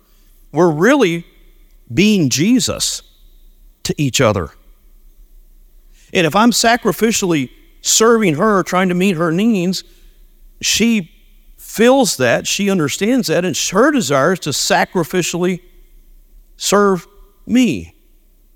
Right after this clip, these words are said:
in what my needs are in a marriage. And ultimately, when you, when you take that approach and you make that your goal, so the goal when, when somebody gets married is not to,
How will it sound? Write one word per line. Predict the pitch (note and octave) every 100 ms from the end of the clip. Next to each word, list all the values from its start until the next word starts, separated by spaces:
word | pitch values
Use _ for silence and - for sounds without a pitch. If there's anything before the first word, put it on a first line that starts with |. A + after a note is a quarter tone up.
| _ _ -
in | F3 F3
what | G3
my | F#3+ G3+ A3+
needs | F3+ C3+ A2 A2
are | G2 F#2
in | F#2
a |
marriage. | F2+ F2+ B1+ B1+ - - _ _ - _ _ -
And | E3
ultimately, | - A#3 D#4+ G#3 E3 C3+ C#3 D#3+ - _ -
when | E3 F3+
you, | D#3 D3+ A#2 -
when | D3+ C#3+
you | C3 G#2 _ _ - - C3 -
take | - B3+ -
that | G3 F3+
approach | - - A#3+ F3+ D#3+ E3+
and | D3
you | C3
make | B2 D3+ B3 -
that | G3 E3+ -
your | C#3+
goal, | B2 F3+ A3+ C3 A#2 D3+ _ _ -
so | E3+ D#3
the | C#3+
goal | B2+ E3 B3+ F3+ D3 F#3 G3+ _ _ _ _ _ _ _ -
when, | C#3 A#2+ -
when | C#3 B2
somebody | G#3 F#3 E3
gets | D3+ -
married | E3+ A3 E3+
is | D#3 B2+
not | F#3+ A3 -
to, | C3+